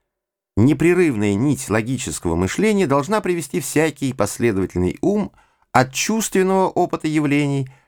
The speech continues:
к умозрительной вере в идеи. Прежде всего, я должен ещё раз остановиться на некоторых элементарных истинах. Нам даны природные явления, составляющие то, что мы называем внешним вещественным миром.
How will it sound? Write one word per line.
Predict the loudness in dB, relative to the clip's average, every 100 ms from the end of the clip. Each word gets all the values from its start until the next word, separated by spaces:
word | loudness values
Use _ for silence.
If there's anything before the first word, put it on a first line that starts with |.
| _ -2
к |
умозрительной | 2 4 2 0 -2 0 -2 -2 0 0 0
вере | 2 2 2 -2 -6 _
в | -2 -2
идеи. | 0 -2 -4 -8 _ _ _ _ _ _
Прежде | -2 0 0 -2 -4
всего, | -4 -4 -4 -8 -14 _ -2
я | 0
должен | 2 0 0
ещё | 0 0 0
раз | 0 -2
остановиться | -4 -4 -2 0 -2 -2 0
на | 2
некоторых | 2 0 -2 -6 -2 0
элементарных | 2 2 0 -2 -2 -4 -6
истинах. | -4 -4 -4 -6 -8 -10 -20 _ _ _ _ _ _ _ _ _
Нам | 0 2 2 0
даны | 0 0 0
природные | 0 0 0 0 0 0
явления, | 2 2 2 2 -2
составляющие | -4 -4 -2 0 0 0 -6
то, | -2 -2 -2 -6 _ _ _
что | -6 0
мы | 2
называем | 2 0 0 0 0
внешним | -2 0 2 0 -2 -4 -4
вещественным | -2 -4 -2 0 -2 -2 -2 0
миром. | 0 0 0 -4 -10 -14